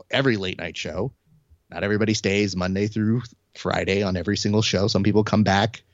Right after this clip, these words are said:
They check Colbert two years later. They're like, "Fallon's still on? Oh, I hate that guy. Oh, I love this guy." Everybody has their person in late night. Now there's so many more options. And I gotta tell you, now there's, like, fifteen fucking fighters that have notable podcasts.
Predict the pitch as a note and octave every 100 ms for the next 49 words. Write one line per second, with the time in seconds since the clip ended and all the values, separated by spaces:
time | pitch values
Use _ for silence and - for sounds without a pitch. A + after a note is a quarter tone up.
0 | _ _ _ F2+ F2+ F#2+ F#2 - G#2+ G2
1 | G#2 G#2 - B2+ A2 G#2 G#2 G2+ D#2+ -
2 | F#2 G2 F#2 F#2+ - F2+ B2 C#3 - A#2
3 | A#2+ B2+ D3+ D#3+ - C3 B2 A2+ C3 -
4 | F#2 F2 F#2 E2 - - - _ - C3+
5 | C#3+ C3 B2 B2+ C3 C3+ B2+ C3 D3 A2+
6 | F2+ - - _ _ - E3+ E3+ D#3+ C#3+
7 | B2+ - C#3 C#3 - G#2 G2 F#2 E2+ F2
8 | G2+ A#2+ A#2 - C3+ C3 A#2+ A2 G#2+ A2
9 | - - G#2 F2 - _ _ - G2 D#3+
10 | E3+ F3 A2+ F#2+ B2+ C#3+ G#2 F2+ _ _
11 | G3 F#3+ _ - F#3+ E3+ D3+ - D#3+ -
12 | C#3+ B2+ A#2+ - _ _ _ - D3+ D3
13 | G#2+ F#2+ F#2+ F#2+ F2+ A2 A#2 C3+ D3+ D#3
14 | C3+ G#2+ A2+ G2 - F#2 - - -